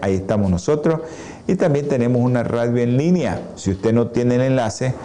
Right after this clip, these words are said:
ya les dimos el teléfono, más cinco cero cinco, eh, cincuenta y siete quince, cuarenta noventa de su radio.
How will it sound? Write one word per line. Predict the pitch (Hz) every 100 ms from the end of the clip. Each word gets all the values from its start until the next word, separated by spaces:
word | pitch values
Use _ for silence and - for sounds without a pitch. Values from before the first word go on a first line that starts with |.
| - - -
ya | 104
les | 110 107
dimos | 117 120 123
el | 120
teléfono, | 143 135 - 127 143 143 - - - - -
más | 110 104
cinco | - 147 156 165
cero | 175 165
cinco, | - 160 147 151 160 156 - - - - - - - -
eh, | 117 117 113 107
cincuenta | 104 127 117 120 -
y |
siete | - 139 151
quince, | 143 151 123 104
cuarenta | 92 101 107 113 135
noventa | 123 123 120
de | 110
su | 95 107
radio. | 90 87 87